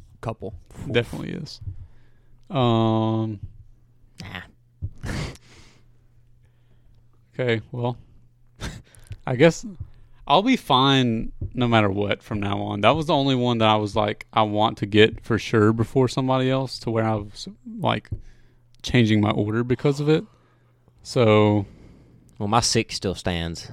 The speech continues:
Speaker 3: so
Speaker 2: I'll go, uh, give me Lois and Clark from the Superman and Lois T V show.
Speaker 1: Oh, okay.
Speaker 2: I'm wearing the hat, so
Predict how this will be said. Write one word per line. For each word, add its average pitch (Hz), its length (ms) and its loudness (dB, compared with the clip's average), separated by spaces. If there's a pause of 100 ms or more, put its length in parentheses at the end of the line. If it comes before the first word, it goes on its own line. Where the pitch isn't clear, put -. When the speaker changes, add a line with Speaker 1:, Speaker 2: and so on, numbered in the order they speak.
(100)
Speaker 3:
so - 260 -10 (1120)
Speaker 2:
I'll 117 140 -4
go, 120 420 0
uh, - 440 -4 (1120)
give 135 100 -4
me 139 280 2
Lois 123 360 6
and 113 100 4
Clark 113 380 4
from 113 280 -2
the 107 280 -2
Superman 113 400 2
and 110 80 4
Lois 104 240 8
T - 120 0
V 110 140 4
show. - 240 -2 (760)
Speaker 1:
Oh, 185 380 0
okay. 143 280 -2 (140)
Speaker 2:
I'm 139 100 -8
wearing 117 200 2
the 107 60 8
hat, 107 320 6
so 131 300 2